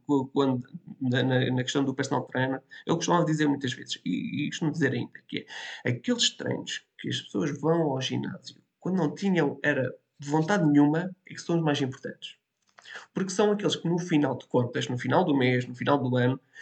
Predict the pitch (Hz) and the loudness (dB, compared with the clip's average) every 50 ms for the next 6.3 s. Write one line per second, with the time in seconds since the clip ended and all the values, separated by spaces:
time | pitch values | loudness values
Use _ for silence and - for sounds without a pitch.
0 | - - - - - 127 123 160 185 214 220 208 208 190 185 185 202 185 170 170 | -20 -16 -10 -4 -2 0 2 4 4 4 4 2 2 -2 -2 0 0 0 2 2
1 | 165 160 156 156 156 - 120 120 120 - - - - 254 247 240 240 220 190 190 | 2 2 2 0 -2 -2 -4 -4 -4 -6 -8 -2 2 4 4 4 4 2 0 0
2 | 190 180 170 - 151 143 - - - _ - 165 165 156 156 165 180 175 165 165 | 0 0 0 0 0 0 0 -4 -8 _ -4 -2 0 0 0 0 0 2 2 2
3 | 156 160 - - _ _ _ _ _ _ _ _ _ - 208 269 269 269 - - | 0 0 -4 -12 _ _ _ _ _ _ _ _ _ 4 6 6 6 4 0 -2
4 | - 180 170 151 127 113 113 - - - - 208 220 - - 226 202 214 - - | -2 0 2 2 2 0 -2 -4 -4 0 0 0 0 0 -2 -4 -4 -4 -4 -2
5 | 185 175 160 139 - - - - 175 185 220 254 247 196 - - 180 175 170 160 | 0 2 2 0 0 -2 -4 0 4 6 6 6 6 4 2 0 -4 -2 0 2
6 | 170 180 208 233 247 | 2 2 2 0 -4